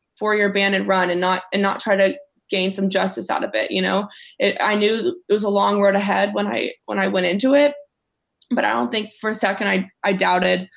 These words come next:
um, what I had chosen to do with hiring the lawyer and,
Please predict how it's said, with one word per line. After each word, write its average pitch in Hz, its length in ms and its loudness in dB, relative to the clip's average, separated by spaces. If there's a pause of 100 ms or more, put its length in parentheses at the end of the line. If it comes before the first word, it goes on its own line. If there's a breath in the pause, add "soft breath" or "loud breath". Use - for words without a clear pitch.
(240 soft breath)
um, 190 300 -4
what 202 140 2
I 196 80 4
had 190 120 2
chosen 190 340 2
to 185 120 -4
do 180 240 2
with 190 140 -2
hiring 185 400 -2
the 190 80 -2
lawyer 104 580 0
and, 180 320 -6